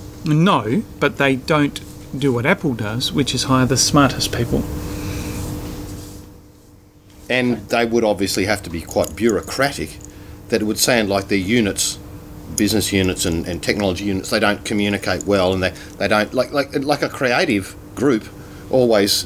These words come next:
Speaker 2: knits together, and I'm not trying to, I'm really not trying to push the two off against each other, but it,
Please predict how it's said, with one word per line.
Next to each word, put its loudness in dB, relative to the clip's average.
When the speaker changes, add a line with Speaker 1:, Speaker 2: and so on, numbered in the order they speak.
Speaker 2:
knits 0
together, 0
and 2
I'm 4
not 2
trying 2
to, 2
I'm 0
really 4
not 0
trying 0
to 0
push -4
the -6
two 2
off 0
against -4
each -2
other, 2
but 2
it, 0